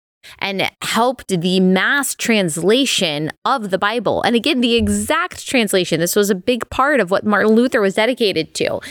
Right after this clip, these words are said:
the translation of the Bible into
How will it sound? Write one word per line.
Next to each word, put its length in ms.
the 80
translation 920
of 360
the 80
Bible 600
into 960